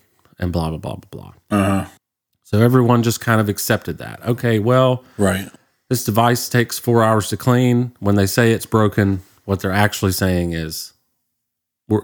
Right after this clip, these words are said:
Speaker 1: it's cleaning and it takes four hours."
Speaker 2: So, yeah.
Speaker 1: Well, this guy was like, "Nah, nah,
Speaker 2: <laughs>
Speaker 1: I'm not accepting that.
Speaker 2: Right.
Speaker 1: That, that can't be it."
Speaker 2: Yeah.
Speaker 1: 'Cause, 'cause then he goes to Wendy's and he's like,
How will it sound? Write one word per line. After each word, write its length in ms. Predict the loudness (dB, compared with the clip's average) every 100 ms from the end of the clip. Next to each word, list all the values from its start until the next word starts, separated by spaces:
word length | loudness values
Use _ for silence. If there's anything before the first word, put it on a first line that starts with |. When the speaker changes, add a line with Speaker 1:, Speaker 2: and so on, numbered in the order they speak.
| -4
Speaker 1:
it's 440 | -2 -2 -2 -10
cleaning 480 | 0 2 4 4 4
and 100 | 2
it 80 | 0
takes 220 | -4 -6
four 240 | -8 -10 -10
hours." 240 | -10 -8
Speaker 2:
So, 300 | -6 -6 -8
yeah. 260 | -6 -6 -6 -12 -20 _
Speaker 1:
Well, 80 | 0
this 160 | 0
guy 300 | 2 0 0
was 200 | -2 -6
like, 260 | -8 -10 -4
"Nah, 440 | 0 2 2 0 -4 -10 _ _ _ _ _ _ _ -4
nah, 640 | 0 2 4 4 2 0 -4
Speaker 2:
<laughs> 120 | -8 -2 0 0 -2 -4
Speaker 1:
I'm 140 | 0 2
not 180 | 2
accepting 500 | 0 -2 -2 -2 -6
that. 240 | -8 -12 -8 0
Speaker 2:
Right. 260 | 2 2
Speaker 1:
That, 220 | 2 0 2
that 160 | -2
can't 300 | 0 -2 -2
be 180 | -4 -6
it." 160 | -10 -18 _ _
Speaker 2:
Yeah. 240 | -2 0
Speaker 1:
'Cause, 240 | -2 -4 -4
'cause 200 | -4 0
then 120 | 2
he 80 | 4
goes 280 | 4 2 0
to 120 | -4
Wendy's 540 | 0 2 2 0 -8 -14
and 80 |
he's 140 | -16 -16
like, 240 | -18 -20